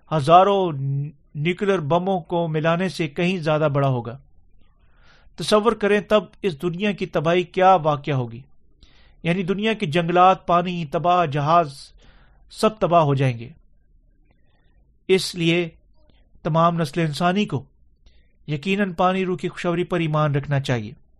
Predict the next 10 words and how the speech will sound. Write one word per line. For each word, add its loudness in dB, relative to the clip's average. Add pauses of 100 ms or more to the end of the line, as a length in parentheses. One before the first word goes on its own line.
(1600)
اور 2
اپنی 2
زندگی -2
کی -2
تیاری 4
میں 0 (840)
اپنی -2
زندگیاں 2
گزارنی 2
چاہیے۔ -2